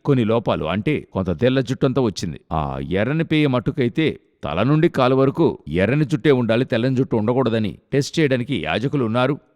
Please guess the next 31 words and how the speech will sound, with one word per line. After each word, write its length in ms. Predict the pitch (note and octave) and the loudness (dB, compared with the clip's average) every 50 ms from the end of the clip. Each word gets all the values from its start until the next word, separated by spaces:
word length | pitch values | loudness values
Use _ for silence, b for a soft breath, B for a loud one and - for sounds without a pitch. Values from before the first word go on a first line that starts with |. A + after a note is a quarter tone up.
| _ _ E2 | _ _ 0
వాళ్ళు 280 | D#2+ E2 F#2 A#2 C3+ - - | 2 4 4 4 2 0 -2
చెక్ 160 | C#3 - - | -6 -2 -2
చేసి 220 | D3+ B2 - - G2+ | -2 -2 -2 -4 -6
చూస్తారు. 260 | E2+ - - - - - _ _ _ _ - | -6 -6 -8 -12 -12 -12 _ _ _ _ 0
తర్వాత 240 | E3+ F3 F3+ D#3+ | 2 2 2 2
రెండు 220 | E3+ C#3+ D#3+ D#3 D#3+ | 2 2 2 4 4
వేల 100 | E3 D#3 | 4 4
పద్దెనిమిదిలో 640 | - D3+ C#3+ A#2 C3 C#3+ C#3+ C#3+ D3 B2 D#2 - - - | 4 2 0 2 2 2 2 2 -2 -2 -4 -6 -6 -2
ఎర్రని 340 | - F#2+ G#2 A#2+ C#3 D3+ D#3 | 2 2 4 4 4 2 2
పెయ్య 320 | - E3 D3+ C#3+ C3+ - - | 4 4 4 4 4 2 2
ఆగస్టు 400 | D2+ F2 G2+ A2 B2+ A#2 - - - | 0 0 0 0 0 -2 -4 -8 -6
ఇరవై 280 | - F#2+ A2 C3 C#3+ D#3+ | -2 0 0 2 2 2
ఎనిమిదో 200 | D#3+ D3 D3 D3 | 2 2 2 2
తారీఖున 320 | - D3+ C3 B2+ - D#3+ | 2 0 -2 -2 -2 -2
వారు 220 | E3+ D#3+ F3+ G3+ | 0 0 0 0
తీసుకొచ్చారు. 640 | G3+ - - B2 G#2+ - - E2 C2+ - - - - _ _ _ _ _ _ _ _ _ - | -2 -6 -6 -6 -6 -6 -8 -10 -10 -10 -14 -18 -18 _ _ _ _ _ _ _ _ _ -2
యెరూషలేంకి 560 | E2 G#2 C3 C3 - D#3 D#3 D#3 D3 - - | 0 0 0 0 0 0 0 0 0 2 2
అది 160 | F3 D3+ A#2+ G2+ | 0 0 0 0
తీసుకుని 400 | - D3+ C#3 - - D3 A#2+ A#2+ | -2 -4 -2 0 -2 0 0 0
రాబడింది. 400 | G#2 F#2 F#2+ F2+ D#2+ C#2+ B1+ - _ _ | 0 0 -2 -4 -4 -8 -10 -14 _ _
ఇప్పుడు 260 | D3 E3 E3 F3 D#3 C#3+ | -4 0 2 4 4 4
రెండు 240 | A#2+ A#2+ B2+ C#3+ | 4 4 2 2
వేల 120 | D#3+ E3+ D3 | 2 2 2
ఇరవై 340 | G#2 F#2 G2+ A#2 A#2+ C3+ C3 | 0 0 0 2 2 2 2
ఐదులో 440 | C3+ C3 A#2+ D3+ D3+ C#3+ - - - - | 2 2 2 4 4 2 2 0 -4 -4
ఈ 200 | D2 D2 D2+ D#2+ | -2 0 0 2
ఎర్రని 300 | F2 A2 B2+ D3+ D#3 D#3+ | 2 2 2 2 0 0
పెయ్యను 320 | D#3 D#3+ D3+ D3 C#3+ C#3+ | 0 2 2 2 2 0
తీసుకొచ్చి 460 | C#3 - C#3 A#2+ - C#3+ C3 - D3+ D3 | 0 -2 -6 -6 -4 -6 -4 -2 -2 -2
వారు 240 | A#2 G#2+ F#2+ F2 | -2 -2 -2 -2
ఏం 220 | D#2+ D#2+ F#2 B2 | -2 -2 -2 -2